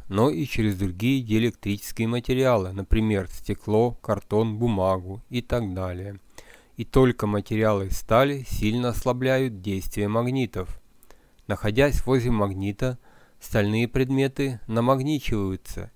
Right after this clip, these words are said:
и становятся сами магнитными. Если применяются предметы из твердой, то есть закаленной стали, то они долго сохраняют магнитные свойства,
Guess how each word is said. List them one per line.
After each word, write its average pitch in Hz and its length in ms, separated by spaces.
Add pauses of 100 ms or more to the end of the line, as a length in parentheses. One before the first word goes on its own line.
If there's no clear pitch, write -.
(120)
и 98 80
становятся 107 720
сами 131 380
магнитными. 95 800 (760)
Если - 300
применяются 113 720
предметы 107 560
из - 240
твердой, 107 640 (180)
то 117 140
есть 101 120
закаленной 123 580
стали, 120 500 (500)
то 113 140
они 107 180
долго 131 400
сохраняют 131 720
магнитные 107 600
свойства, 113 640